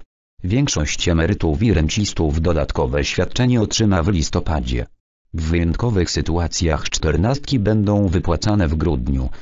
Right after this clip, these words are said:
w przypadku świadczeń i zasiłków przedemerytalnych, i w styczniu dwa tysiące dwadzieścia dwa roku,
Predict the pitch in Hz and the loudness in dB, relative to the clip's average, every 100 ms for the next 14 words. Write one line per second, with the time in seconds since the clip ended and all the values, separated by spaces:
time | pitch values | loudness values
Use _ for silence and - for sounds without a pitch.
0 | - - - 98 110 - 90 - 110 90 | -12 -6 -2 0 0 0 -2 -2 -2 -4
1 | - 101 95 123 92 82 - 80 67 131 | 0 2 2 2 2 0 2 0 0 -2
2 | - - 80 85 82 82 95 92 69 57 | 0 0 2 2 2 2 2 2 2 -2
3 | - - - - 95 - - - 117 85 | -8 -16 -10 -4 -2 -2 -4 0 0 2
4 | 82 120 143 - 82 73 101 87 90 156 | 2 2 2 2 2 4 2 2 2 0
5 | - 131 95 101 92 80 - 67 | 0 0 2 2 2 0 0 -4